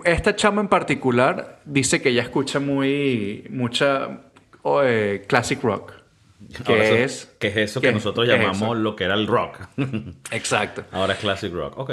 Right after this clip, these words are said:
Speaker 1: Eh, bueno, Britney Spears y, y Christina Aguilera, yo me imagino que era classic pop music.
Speaker 2: Classic pop.
Speaker 1: No sé.
Speaker 2: Yo era equipo Christina Aguilera.
Speaker 1: Yo,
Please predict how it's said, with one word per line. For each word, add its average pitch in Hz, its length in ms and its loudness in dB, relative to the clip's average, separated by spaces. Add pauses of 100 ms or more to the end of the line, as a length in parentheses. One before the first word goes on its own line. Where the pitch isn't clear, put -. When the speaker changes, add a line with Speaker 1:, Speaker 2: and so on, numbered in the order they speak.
(200)
Speaker 1:
Eh, 120 560 -2 (560)
bueno, 110 540 -2
Britney 113 360 -4
Spears 120 680 0
y, 101 340 -6
y 98 320 -2
Christina 107 340 -2
Aguilera, 104 300 2
yo 180 80 2
me 170 60 0
imagino 120 380 2
que 123 120 2
era 113 840 2 (360)
classic 127 540 0
pop - 520 -2
music. 139 460 -2
Speaker 2:
Classic 85 240 -10
pop. 73 320 -10 (260)
Speaker 1:
No 52 200 -12
sé. - 180 -12 (200)
Speaker 2:
Yo 95 160 0
era 120 280 4
equipo 113 640 -2
Christina 101 340 -6
Aguilera. 87 440 -4 (1800)
Speaker 1:
Yo, 127 1500 2